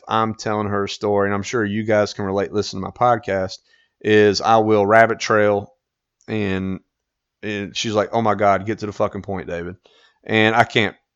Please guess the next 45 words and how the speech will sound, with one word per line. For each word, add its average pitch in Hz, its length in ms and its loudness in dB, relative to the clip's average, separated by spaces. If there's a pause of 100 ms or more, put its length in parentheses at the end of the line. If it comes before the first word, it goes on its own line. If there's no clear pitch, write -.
(140)
halfway 92 340 -4
blame 87 260 -8
her. - 160 -16 (140)
But, 104 300 0 (600)
uh, 95 520 2 (280)
but 113 300 0
no, 165 480 6
she, 165 420 -2 (120)
you 139 100 -6
know, 131 240 2
she 156 260 -4
loves 139 480 6
that 135 140 6
I 127 140 10
do 120 300 2
this. 151 220 4
She 123 160 0
doesn't 151 220 0
give 95 120 -4
a 95 40 -8
damn 92 180 -2
about 90 300 -2
guns 95 400 -4
or 85 140 -6
shooting. 98 500 -4
She 113 200 -6
has 117 120 0
no 104 160 -2
desire 95 360 0
to 90 100 -8
do 107 240 2
it, 98 160 -2
but 101 340 -2
she, 110 360 -6
she's 113 260 -6
glad 113 560 6
and 101 120 -4
likes 101 360 0
that 101 120 -2
I 98 220 2
do 113 360 0
because 101 400 -8
it 98 60 -20
makes 104 200 -8
her 104 240 -2